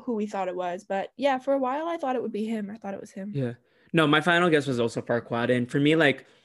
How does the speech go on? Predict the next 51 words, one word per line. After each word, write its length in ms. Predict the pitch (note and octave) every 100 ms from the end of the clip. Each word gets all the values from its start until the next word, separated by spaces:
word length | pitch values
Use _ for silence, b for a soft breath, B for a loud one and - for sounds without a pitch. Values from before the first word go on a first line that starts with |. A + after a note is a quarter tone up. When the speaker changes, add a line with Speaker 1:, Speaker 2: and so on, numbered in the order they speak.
| b b b _ - _ _ -
Speaker 2:
whenever 360 | D3+ D#3 D#3+ F#3
I 80 |
stumble 500 | F3 - C3 B2 C#3
in 160 | C#3+ C#3+
the 60 | C3
Scooby-Doo, 460 | - C3 B2+ C3+
it's 160 | C3 - -
often 300 | C3 C3+ C3+
because 280 | C3 C3+
of 80 | B2
the 60 | A#2+
motive. 580 | A2+ A#2 B2+ D3 D3 -
And 360 | C3 C3 B2 A#2+
we 60 | B2+
discussed 340 | C3 C#3 C3
this 180 | C3 -
with 120 | -
Lindsay, 420 | G#2+ A#2+ A2+ A2+
like, 180 | A#2 A2+
the 60 | A#2+
lack 260 | C3 C#3
of 120 | C3+ G#2
motive 420 | A2+ A#2 A2+ G2+
for 160 | A#2
Farquaad. 720 | A2 - A2+ A2 - G2+ F2 G#2+ _ b b b b -
Um, 380 | C3+ B2+ B2 A#2
the, 280 | C#3+ C#3+ -
the 140 | C#3+
reason 360 | C#3 D#3+ D3 C#3+
he 180 | C3+ D3+
had 220 | D3 C#3+
the 60 | C3+
most 300 | A#2+ A#2 A#2+
motive 440 | A#2 G#2+ G#2 G2+ -
out 160 | A2+
of 80 | A2+
anyone, 360 | A2+ A#2 B2+ C#3
and 100 | B2
that's 180 | A#2 -
probably 260 | B2 B2
why 320 | A#2 A2 A2+
I 40 | A2+
landed 300 | A2+ A#2 A2
on 100 | A2+
him 180 | A#2 A#2
at 120 | A2
the 80 | -
end 100 | A#2+
of 60 |
the 60 | A2
day. 400 | A2+ A#2 C#3 E3+